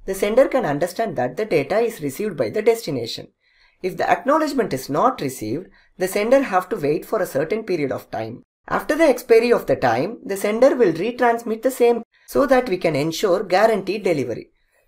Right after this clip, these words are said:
And it is the responsibility of the protocol to tell how much time this computer should wait for an acknowledgement. And we have the last element of the protocol, the message delivery options.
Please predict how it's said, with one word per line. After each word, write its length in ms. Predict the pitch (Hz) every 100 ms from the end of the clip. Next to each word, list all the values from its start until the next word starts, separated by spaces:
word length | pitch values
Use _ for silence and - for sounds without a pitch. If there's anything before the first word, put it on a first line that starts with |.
| _ _ -
And 300 | 208 214 -
it 160 | 359 -
is 180 | 294 -
the 120 | 247
responsibility 720 | 185 - 262 285 240 262 269
of 120 | 226 -
the 80 |
protocol 560 | 147 147 160 196 196 202
to 120 | 202
tell 420 | - 170 151 127 - _ _ _
how 180 | 220
much 360 | 269 320 320 -
time 500 | 180 165 196 269 190
this 200 | 214 233
computer 500 | - 160 185 185 262
should 280 | 254 190 160
wait 340 | 101 156 202 -
for 220 | - 160
an 120 | 190
acknowledgement. 640 | 254 247 226 143 - 123 - _ _ _ _ _ _ _
And 120 | 196
we 140 | 226 220
have 260 | 226 226
the 80 | 202
last 460 | 165 160 190 240 -
element 360 | 147 151 160
of 160 | 147 -
the 80 | 123
protocol, 640 | 123 117 120 147 202 - _ -
the 80 |
message 420 | 170 170 170 190 143
delivery 360 | 127 127 196
options. 500 | 151 - - 117 -